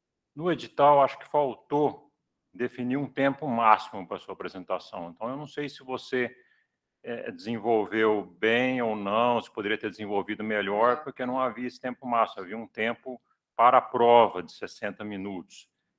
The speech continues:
Speaker 1: Enfim, fica essa observação aí para o departamento, a faculdade,
Speaker 2: Sim.
Speaker 1: melhorar esse edital em próximos concursos da, da, do Departamento de Medicina Translacional na área de farmacologia.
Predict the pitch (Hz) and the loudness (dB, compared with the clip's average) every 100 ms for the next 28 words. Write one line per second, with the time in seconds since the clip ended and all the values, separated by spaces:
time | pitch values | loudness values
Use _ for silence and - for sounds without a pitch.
0 | _ 120 120 - 104 - 101 113 - 107 | _ -16 -10 -6 -6 -6 -4 -4 -2 -6
1 | - 120 117 110 - 117 113 110 131 120 | -2 -2 2 0 0 0 0 0 -2 -2
2 | 113 - 113 - 92 90 110 - 87 92 | -2 2 2 4 2 2 0 -2 -6 -10
3 | - 90 95 101 101 113 113 120 98 98 | -8 2 6 6 2 -4 0 2 6 8
4 | 104 95 87 - 85 85 - 92 95 101 | 8 6 0 -10 -14 -6 4 6 6 2
5 | - 95 92 - 98 - 95 - 98 95 | -2 0 0 -2 -12 -8 -8 -10 -12 -12
6 | - 101 - 104 92 76 _ _ _ _ | -14 -12 -2 2 2 0 _ _ _ _
7 | _ _ _ _ _ _ 95 90 80 - | _ _ _ _ _ _ 0 0 0 -4
8 | _ 98 87 - 92 - 92 87 98 90 | _ -14 -12 -8 -8 -6 -8 -6 -6 -6
9 | - 92 - 98 85 95 - 107 87 85 | -6 -10 -6 -6 -2 -4 -2 -2 0 0
10 | 85 - _ _ _ _ 101 85 85 80 | 0 -6 _ _ _ _ -4 -2 -2 -8
11 | - 90 87 82 95 98 87 82 78 | -8 -4 -4 -4 -4 -4 -6 -10 -14